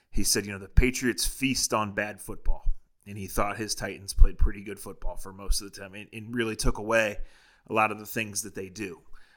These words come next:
Um, Jimmy Haslam would not talk about why John Dorsey's out the door, but we know a part of it is the kind of guys that he brought in, right? Just kind of the way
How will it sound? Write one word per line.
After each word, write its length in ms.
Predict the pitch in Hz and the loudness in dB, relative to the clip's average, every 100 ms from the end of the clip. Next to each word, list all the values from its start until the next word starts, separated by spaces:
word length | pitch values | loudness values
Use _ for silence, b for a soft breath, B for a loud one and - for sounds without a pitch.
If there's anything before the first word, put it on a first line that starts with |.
| _ - | _ -8
Um, 420 | 95 98 98 95 - - - | -4 -4 -6 -10 -20 -20 -10
Jimmy 260 | 110 139 135 | -2 -2 2
Haslam 380 | 131 135 139 117 | 4 4 0 -2
would 140 | 117 | 0
not 220 | 127 135 | 2 2
talk 240 | - 147 143 | 2 0 2
about 280 | 120 127 | 0 0
why 160 | 123 120 | 0 -2
John 260 | 117 123 117 | -2 -6 -4
Dorsey's 380 | 123 117 113 | -4 -6 2
out 160 | 117 120 | 2 2
the 60 | 104 | 0
door, 260 | 113 123 | -2 -2
but 160 | 117 110 | 0 0
we 100 | 107 | -2
know 160 | 117 | -4
a 60 | 113 | 10
part 240 | - 123 | 10 10
of 80 | 113 | 2
it 80 | 113 | -2
is 100 | 104 | -4
the 100 | 113 | -8
kind 240 | - 123 | -4 -4
of 80 | 120 | -2
guys 460 | 113 113 117 - - - _ _ | -2 -2 0 -4 -4 -14 _ _
that 120 | 107 107 | -6 -2
he 100 | 117 | 6
brought 320 | 107 110 104 | 8 8 2
in, 140 | 95 - _ _ - | -6 -18 _ _ -6
right? 320 | 107 104 - | -2 -2 -6
Just 300 | 107 - - | -14 -14 -8
kind 360 | - 120 120 | -2 0 0
of 160 | 117 107 | -4 -6
the 80 | 120 | -4
way 400 | 110 110 110 | 0 0 0